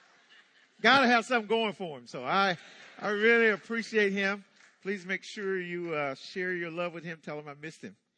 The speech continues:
Uh, he told me he wouldn't be here, but that was fine. Well, we are in this series, Culture Shock, and I am shocked that I would be asked to share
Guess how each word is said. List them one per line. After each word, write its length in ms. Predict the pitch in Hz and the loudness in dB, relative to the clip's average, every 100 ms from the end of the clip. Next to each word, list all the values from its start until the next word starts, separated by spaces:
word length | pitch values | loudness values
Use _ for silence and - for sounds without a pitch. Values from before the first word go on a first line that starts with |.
| _ _ _ _ | _ _ _ _
Uh, 140 | 98 107 | -20 -18
he 100 | 143 | -16
told 240 | 156 139 | -14 -14
me 80 | 123 | -14
he 60 | 135 | -16
wouldn't 260 | 131 113 | -18 -18
be 140 | 120 110 | -18 -14
here, 140 | 107 | -16
but 120 | 92 104 | -16 -18
that 180 | 104 | -18
was 160 | _ _ _ | _ _ _
fine. 380 | 110 101 95 82 _ _ _ _ _ _ _ _ _ _ | -14 -12 -14 -16 _ _ _ _ _ _ _ _ _ _
Well, 120 | 165 | -6
we 200 | 220 330 | 2 6
are 200 | 302 247 180 - _ _ _ _ _ _ _ _ | 6 4 -2 -12 _ _ _ _ _ _ _ _
in 240 | 233 254 247 | -2 -2 0
this 180 | 233 - - - - | -2 -2 -10 -16 -12
series, 800 | 269 269 196 180 190 240 - - _ _ - | -8 -6 -4 -4 -4 -8 -10 -20 _ _ -16
Culture 420 | 233 247 233 180 | -8 -6 -6 -10
Shock, 360 | 147 - 104 - - | -14 -12 -12 -12 -10
and 180 | 156 160 | -4 2
I 420 | 233 285 311 285 214 | 4 4 4 2 2
am 200 | 208 175 | -2 -4
shocked 840 | - - 320 339 196 147 _ - _ _ _ _ _ _ _ _ _ _ | -12 -12 -6 0 0 -2 _ -20 _ _ _ _ _ _ _ _ _ _
that 160 | 202 208 | -2 2
I 200 | 220 269 | 4 2
would 180 | 247 202 | 0 0
be 140 | 214 | 4
asked 440 | 208 202 190 - | 6 6 2 0
to 60 | 202 | -12
share 640 | - - 233 202 170 165 | -10 -2 2 2 0 -4